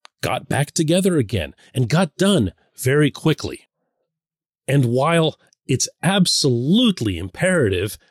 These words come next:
to understand that the Penguins' real priority in signing Brian Rust was to, you know, sign Brian Rust, by having him done first, they now can go to the rest, particularly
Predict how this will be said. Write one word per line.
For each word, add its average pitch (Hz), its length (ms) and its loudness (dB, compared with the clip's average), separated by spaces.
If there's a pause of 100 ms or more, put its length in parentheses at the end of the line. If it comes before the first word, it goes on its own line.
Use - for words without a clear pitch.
to - 140 -2
understand 123 840 0
that 107 160 -6
the 110 60 -8
Penguins' 175 580 2 (120)
real 190 460 0
priority 151 800 0
in 95 80 -2
signing 113 440 0
Brian 104 400 -2
Rust 180 320 0
was 98 240 -4
to, 113 120 0
you 101 180 -2
know, 104 220 -2
sign 90 440 -2
Brian 87 480 -4
Rust, 151 480 -2 (800)
by 151 200 0
having 226 420 2
him 175 240 2
done 165 280 2
first, - 720 -2 (460)
they 165 380 2
now 135 500 0 (400)
can 147 260 2
go 185 440 2 (100)
to - 160 0
the 190 140 0
rest, - 640 -2 (240)
particularly 143 880 0